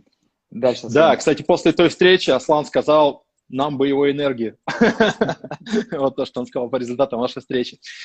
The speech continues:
Speaker 2: Да, ну, в общем, это были те замечательные времена, когда я пришёл, в Domino's было, Pizza было пятнадцать точек,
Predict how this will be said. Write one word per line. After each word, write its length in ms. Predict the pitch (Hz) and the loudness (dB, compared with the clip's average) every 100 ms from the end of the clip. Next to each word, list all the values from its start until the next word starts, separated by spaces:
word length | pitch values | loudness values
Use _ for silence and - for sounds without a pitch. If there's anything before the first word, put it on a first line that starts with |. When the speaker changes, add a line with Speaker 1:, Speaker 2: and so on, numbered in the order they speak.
| - | -6
Speaker 2:
Да, 180 | - 190 | 2 4
ну, 80 | 135 | 4
в 20 | 214 | 2
общем, 240 | 202 202 | 2 2
это 120 | 196 | 2
были 220 | 180 202 | 2 4
те 160 | 170 202 | 4 2
замечательные 520 | 175 185 208 185 160 | 0 0 0 0 0
времена, 360 | 156 175 202 214 | 0 2 2 2
когда 280 | 131 139 160 | 0 0 0
я 60 | |
пришёл, 360 | 160 165 190 160 | 0 -2 0 0
в 80 | 120 | 0
Domino's 320 | 165 156 - | 0 -2 -4
было, 280 | 170 160 123 - 175 | 0 0 0 -6 -8
Pizza 180 | - | -4
было 300 | 131 147 143 | 0 4 4
пятнадцать 460 | 139 156 175 160 147 | 2 0 0 0 0
точек, 380 | 190 196 113 | -2 0 -4